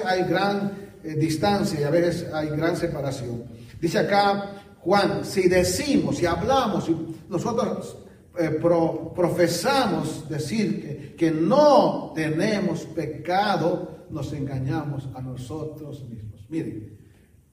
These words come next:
hay gente en este mundo, había gente en aquellos tiempos que decían que no, no, no, no tenían pecado. Había gente que decía que era muy rebelde, muy cerrado en su pensamiento,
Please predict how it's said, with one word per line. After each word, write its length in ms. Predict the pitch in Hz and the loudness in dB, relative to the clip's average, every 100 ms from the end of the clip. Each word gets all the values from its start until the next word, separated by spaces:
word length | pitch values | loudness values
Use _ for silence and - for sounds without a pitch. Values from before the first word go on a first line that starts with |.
| _ - - - - _ | _ -20 -20 -20 -20 _
hay 200 | - 185 | 0 0
gente 280 | 202 202 185 | 2 -2 0
en 60 | 175 | -2
este 200 | 175 165 | -2 -2
mundo, 420 | 135 120 117 107 - - - | -2 -2 -4 -6 -8 -12 -4
había 260 | 135 165 185 | 2 4 4
gente 240 | 190 175 | 0 0
en 80 | 160 | 0
aquellos 320 | 151 160 139 | 2 2 2
tiempos 400 | 151 143 - 113 | 0 -2 -2 -6
que 140 | - | -8
decían 520 | 127 - 127 - 160 143 | -8 -6 -6 -2 -2 -2
que 160 | 139 | -4
no, 340 | 131 135 - - | -4 -4 -4 -4
no, 160 | 160 | -2
no, 460 | 160 156 160 175 170 | -2 -2 0 0 0
no 120 | 170 | -2
tenían 260 | 165 160 147 | 0 0 -2
pecado. 320 | 143 - 107 - - - - - - - - - - - - - | -4 -8 -8 -8 -10 -12 -14 -12 -10 -12 -16 -20 -20 -20 -20 -20
Había 240 | - 151 208 | -8 -4 -2
gente 260 | 202 208 | -2 -2
que 80 | - | -2
decía 460 | 156 - 190 196 180 | -2 -4 -2 -2 -2
que 100 | 180 | -2
era 120 | 170 160 | -2 -2
muy 920 | 151 170 202 180 156 - - - - - - - | -2 -2 0 2 0 -2 -10 -16 -20 -18 -18 -14
rebelde, 720 | - 131 135 185 190 185 143 | -10 -4 0 2 4 2 0
muy 800 | 139 165 180 165 156 - - - - | 0 0 2 2 0 -6 -10 -18 -16
cerrado 380 | - 131 165 175 | -8 -2 2 2
en 60 | |
su 100 | - | 0
pensamiento, 880 | 156 151 135 139 180 185 185 180 - | -4 -4 -4 -2 -2 -2 -4 -6 -6